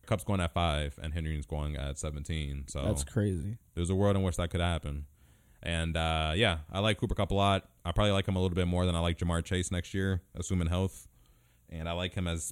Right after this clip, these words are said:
Speaker 1: probably my wide receiver two behind Justin Jefferson. Uh, he has the potential to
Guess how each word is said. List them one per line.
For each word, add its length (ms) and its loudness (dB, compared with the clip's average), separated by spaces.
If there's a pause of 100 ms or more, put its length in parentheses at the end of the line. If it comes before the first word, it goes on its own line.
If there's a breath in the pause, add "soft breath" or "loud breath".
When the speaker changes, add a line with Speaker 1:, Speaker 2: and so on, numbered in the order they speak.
Speaker 1:
probably 400 -4
my 140 -2
wide 240 -2
receiver 300 -6
two 320 -2
behind 400 -6
Justin 260 -6
Jefferson. 640 -6 (440)
Uh, 280 -4
he 140 -2
has 160 -4
the 60 -18
potential 360 -10
to 100 -8